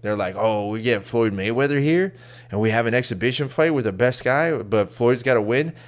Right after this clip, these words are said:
How much money are we gonna make?" Yeah, for sure. For sure we're gonna sit there. You think they didn't make tons of money on bookies? People thinking that this guy who's a kickboxer is gonna knock out Floyd Mayweather? Oh,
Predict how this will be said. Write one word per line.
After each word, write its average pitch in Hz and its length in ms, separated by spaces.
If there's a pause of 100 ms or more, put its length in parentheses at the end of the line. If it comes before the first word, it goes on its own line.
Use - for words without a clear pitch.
(120)
How - 220
much 151 240
money 160 180
are 160 80
we 160 100
gonna 165 140
make?" 185 380 (240)
Yeah, - 260 (160)
for 131 220
sure. - 340 (560)
For 135 220
sure 120 320
we're 98 100
gonna 98 140
sit 98 160
there. 101 80
You 123 100
think 127 240
they 127 80
didn't 127 240
make 127 280
tons 135 340
of 120 80
money 127 240
on 107 180
bookies? 135 500 (380)
People 123 220
thinking 120 340
that 110 180
this 110 160
guy 117 280
who's 110 160
a 101 60
kickboxer 120 580
is 107 80
gonna 104 180
knock 95 380
out 107 160
Floyd 110 240
Mayweather? 110 580
Oh, - 140